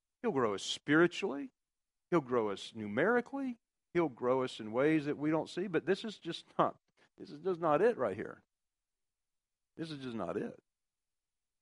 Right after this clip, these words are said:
I don't know how this works, but the church is somewhat mystical, and what he is doing here somehow, some way,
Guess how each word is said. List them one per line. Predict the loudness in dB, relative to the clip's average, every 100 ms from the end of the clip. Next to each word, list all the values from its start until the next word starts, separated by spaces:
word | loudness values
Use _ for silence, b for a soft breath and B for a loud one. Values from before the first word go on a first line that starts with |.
| _ -2
I | 0
don't | 4
know |
how | 8 8
this | 6 2
works, | 4 4 2
but | -6
the | -2
church | 2 2 0
is |
somewhat | 0 2 2 -2
mystical, | -2 -2 -4 -8 -4 -2
and | 0
what | 0 -2
he | -2
is | -4
doing | -2 0 0 -2
here | -4 -4
somehow, | -2 2 2 2 -4 -4 -8
some | -2 0 0
way, | 2 2 2